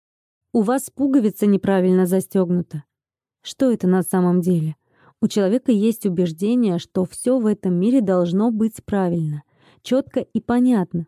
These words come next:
Любой шаг в сторону с прямой дороги для такого человека как ножом по сердцу.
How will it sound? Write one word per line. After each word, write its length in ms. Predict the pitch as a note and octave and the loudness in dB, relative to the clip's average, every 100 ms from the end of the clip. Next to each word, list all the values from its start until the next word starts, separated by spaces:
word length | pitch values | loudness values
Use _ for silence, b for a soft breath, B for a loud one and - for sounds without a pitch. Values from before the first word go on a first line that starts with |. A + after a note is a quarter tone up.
| _ | _
Любой 440 | G3+ F#3+ F3 F3+ G3+ | 0 2 2 0 0
шаг 320 | G#3 F3+ - | -2 -4 -6
в 40 | |
сторону 480 | - - A3 C4 B3 | -8 -2 0 2 2
с 120 | - | -2
прямой 400 | - G3 F3+ F3 | -2 0 2 2
дороги 400 | E3 F3+ G3 B3 | 0 0 2 2
для 180 | A#3 A3+ | 2 0
такого 400 | A3+ G3+ A#3 C4 | -2 -2 -2 -2
человека 520 | C4 G3 F#3 B3+ A#3+ | -2 -2 0 -2 -4
как 220 | - G#3+ A#3+ | -6 -4 0
ножом 420 | G#3+ F3+ G3 F#3 | 0 0 -2 0
по 160 | F#3+ | -2
сердцу. 560 | F#3+ - F3 - - C#3+ | -4 -4 -4 -4 -12 -20